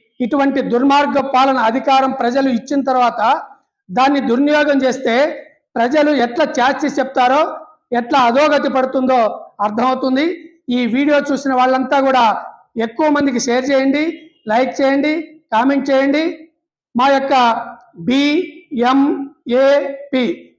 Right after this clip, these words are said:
YouTube ఛానల్ని సబ్స్క్రైబ్ చేసుకోండి. తదుపరి ఖమ్మంలో, ఖమ్మం అసెంబ్లీ నియోజకవర్గంలో గెలిచి మంత్రిగా నియంతగా పరిపాలించి ఇప్పుడు ఎక్కడున్నాడో తెలియని స్థితిలో ఉన్న పువ్వాడ అజయ్ కుమార్ గురించి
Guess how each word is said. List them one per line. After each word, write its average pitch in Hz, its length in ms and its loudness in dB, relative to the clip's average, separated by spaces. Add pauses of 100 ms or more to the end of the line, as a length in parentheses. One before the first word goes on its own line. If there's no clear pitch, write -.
YouTube 294 380 0
ఛానల్ని 262 480 -2 (240)
సబ్స్క్రైబ్ 269 560 -2
చేసుకోండి. 277 720 -2 (200)
తదుపరి 254 800 -2 (240)
ఖమ్మంలో, - 1600 -2
ఖమ్మం 277 640 0
అసెంబ్లీ 294 340 0
నియోజకవర్గంలో 262 680 0
గెలిచి 262 580 -2 (420)
మంత్రిగా 277 840 0 (220)
నియంతగా 277 880 2 (160)
పరిపాలించి 285 1000 0 (140)
ఇప్పుడు 247 180 -2
ఎక్కడున్నాడో 294 580 2
తెలియని 269 360 0
స్థితిలో 262 400 -2
ఉన్న 240 320 0 (400)
పువ్వాడ 277 260 2
అజయ్ 262 400 0
కుమార్ 277 280 2
గురించి 247 580 -2